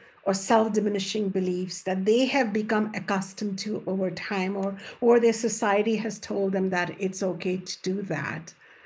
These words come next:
So it's a time for, um, for people worldwide, especially if you're someone,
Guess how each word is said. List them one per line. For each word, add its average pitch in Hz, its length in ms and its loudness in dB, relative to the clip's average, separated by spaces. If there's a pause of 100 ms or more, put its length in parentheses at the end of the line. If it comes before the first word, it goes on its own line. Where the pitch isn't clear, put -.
(340)
So - 160 0
it's 254 240 2
a 294 80 4
time 254 580 2
for, 214 800 2 (800)
um, - 520 -4 (840)
for - 160 -2
people 254 400 2
worldwide, 196 680 2
especially 226 640 -2
if 196 100 -6
you're 190 160 -2
someone, 190 640 -2